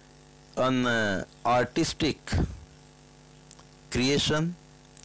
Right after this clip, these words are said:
or art creation, you can say. For, uh, this reason, it has become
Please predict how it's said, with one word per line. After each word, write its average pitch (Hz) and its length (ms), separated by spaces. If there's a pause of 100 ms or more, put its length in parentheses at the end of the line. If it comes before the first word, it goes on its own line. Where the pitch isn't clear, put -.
(100)
or 110 220 (100)
art 131 300
creation, 131 500
you 131 120
can 123 260
say. 135 240 (2750)
For, 120 260
uh, 107 360
this 117 300
reason, 101 440 (680)
it 127 180
has 117 240
become 117 600